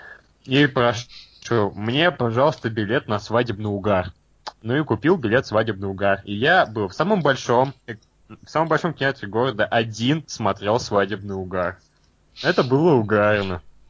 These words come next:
<laughs> У нас об-, далеко не во всех кинотеатрах пускают од-, одному. Но здесь почему-то пустили. Мне это было хорошо. <laughs> Но так смешно такое кинцо. Я про него рецензию на Люмьер написал. Если хотите, почитайте. В принципе,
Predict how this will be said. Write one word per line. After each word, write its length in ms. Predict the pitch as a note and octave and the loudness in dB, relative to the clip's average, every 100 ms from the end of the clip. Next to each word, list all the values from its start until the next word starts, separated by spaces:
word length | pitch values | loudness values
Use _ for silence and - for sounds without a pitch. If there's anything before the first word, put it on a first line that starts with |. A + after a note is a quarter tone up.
| - - - - | -12 -12 -14 -18
<laughs> 1400 | A2+ G#2+ A2 - - - - - - - - - - - | -14 -14 -14 -14 -16 -16 -16 -16 -18 -18 -18 -16 -16 -10
У 100 | A2+ | -6
нас 260 | G#2+ A#2 - | -2 -2 0
об-, 300 | B2+ A#2 B2 - | -2 -2 -10 -10
далеко 600 | A#2 A#2+ A2 B2+ C#3+ E3 | -10 -4 0 2 2 0
не 120 | A#2+ | 2
во 60 | A2+ | 0
всех 260 | A2 C3 - | 0 -2 -2
кинотеатрах 960 | A2 G#2 E3 E3 - - E3+ F3+ C3+ A2+ | -6 -2 0 0 -6 -2 0 2 -2 -4
пускают 540 | A2+ G2+ - G2+ F#2+ F#2+ - - - - - - | -4 -4 0 2 2 -2 -12 -18 -20 -20 -10 -2
од-, 320 | A2 G2 G2+ | -2 -2 -8
одному. 400 | G2+ G#2 G#2 F2+ - - - | -4 -2 -2 -4 -8 -18 -6
Но 160 | A2+ | -4
здесь 160 | A#2 - | -2 -2
почему-то 320 | - A#2 A#2 | -4 -6 -4
пустили. 400 | G#2+ G2+ - F2+ | -4 -6 -4 -6
Мне 200 | E2+ F#2 | -4 -6
это 340 | A#2 - C3 A2+ | -4 -2 -4 -2
было 140 | G#2+ | -4
хорошо. 380 | F#2+ F#2+ F2+ F2+ G#2 - - - | 0 0 -2 2 0 0 -6 -12
<laughs> 380 | - - - - | -14 -14 -16 -8
Но 140 | C3 | -4
так 220 | C#3 E3 - - | 0 -2 -4 -18
смешно 420 | - G3+ - F4 | -2 0 2 2
такое 240 | E4+ G3 D#3+ | 2 2 2
кинцо. 280 | D3 B2+ A#2 | 0 2 4
Я 140 | C#3 | 4
про 120 | C#3 | 2
него 140 | B2+ G#2+ | 0 0
рецензию 340 | G#2+ G2+ G2 | -2 -4 -2
на 40 | |
Люмьер 360 | G2+ B2 D#3+ B2+ | -2 -2 0 0
написал. 280 | A2+ - A2 | -4 -2 -2
Если 140 | G2+ - | -2 -2
хотите, 280 | G2+ B2+ | -2 -2
почитайте. 540 | - - - E2+ E2+ E2 | -4 -8 -2 -2 -2 -8
В 520 | - _ _ _ - | -18 _ _ _ -6
принципе, 440 | F#2+ F#2 - F#2 | -4 -4 -4 -6